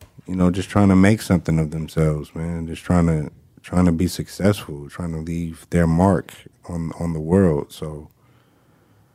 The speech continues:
I'm, I'm practicing just, you know, just being a listener versus a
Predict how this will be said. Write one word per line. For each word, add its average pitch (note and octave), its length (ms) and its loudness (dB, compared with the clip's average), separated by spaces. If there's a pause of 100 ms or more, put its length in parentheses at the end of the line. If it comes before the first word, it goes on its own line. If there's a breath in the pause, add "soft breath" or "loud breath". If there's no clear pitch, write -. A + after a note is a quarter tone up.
(420)
I'm, E2+ 520 2 (640)
I'm F#2+ 240 4
practicing F2+ 840 2
just, - 640 -12 (1300)
you G#2 80 -6
know, E2+ 180 0
just G#2 260 -8
being B2 260 6
a F2 100 2
listener F2 640 2
versus E2 560 -2
a D2+ 320 -10